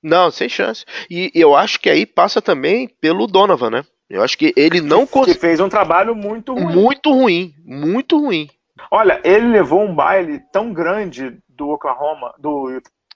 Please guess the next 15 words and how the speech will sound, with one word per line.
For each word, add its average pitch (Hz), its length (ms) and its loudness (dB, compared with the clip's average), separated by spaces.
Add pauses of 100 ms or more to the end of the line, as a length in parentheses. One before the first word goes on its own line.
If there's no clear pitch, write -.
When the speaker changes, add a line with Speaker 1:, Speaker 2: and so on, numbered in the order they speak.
Speaker 1:
De 131 80 2
Utah. 127 240 2
Speaker 2:
do 190 80 -6
Quinn 139 160 -14
Snyder, 143 340 -2
que - 80 -16
é - 20 -8
um 139 40 -6
excepcional 147 640 -2
técnico. - 440 -4
Ele 214 200 0
só - 460 -2
não 311 140 2
foi 220 220 0
pior 165 460 -2